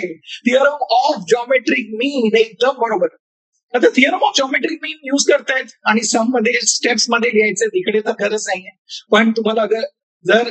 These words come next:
आपल्याला एका मार्कासाठी, दोन मार्कासाठी जसं मी सांगितलं तसं स्टेप्स लिहायचे, तर आपण काय लिहिणार? In triangle एबीसी, angle एबीसी is equal to ninety degree. तर आता इकडे आपण काय लिहिणार? पुढे कंडिशन लिहायचंय.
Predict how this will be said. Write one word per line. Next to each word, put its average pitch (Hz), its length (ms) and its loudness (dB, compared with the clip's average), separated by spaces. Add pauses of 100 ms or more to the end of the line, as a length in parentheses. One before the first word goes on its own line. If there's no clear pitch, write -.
आपल्याला 214 420 0
एका 214 220 -2
मार्कासाठी, 202 520 -4
दोन 196 220 2
मार्कासाठी 208 460 -4
जसं 190 280 -2
मी 214 60 -2
सांगितलं 185 460 -2
तसं 190 400 -2
स्टेप्स 214 400 -2
लिहायचे, 208 300 0
तर - 140 -4
आपण 233 280 0
काय 254 120 -2
लिहिणार? 247 260 -2 (380)
In 311 160 2
triangle 269 420 -2
एबीसी, 240 520 0 (380)
angle 269 260 2
एबीसी 277 460 2
is 226 100 -2
equal 254 340 2
to 320 120 6 (500)
ninety 196 280 2
degree. - 240 -4 (560)
तर 202 180 6 (140)
आता 185 400 -2
इकडे 190 240 0
आपण 196 220 -6
काय 190 160 -2
लिहिणार? 190 260 -4
पुढे 185 380 4
कंडिशन 202 580 0
लिहायचंय. 165 420 0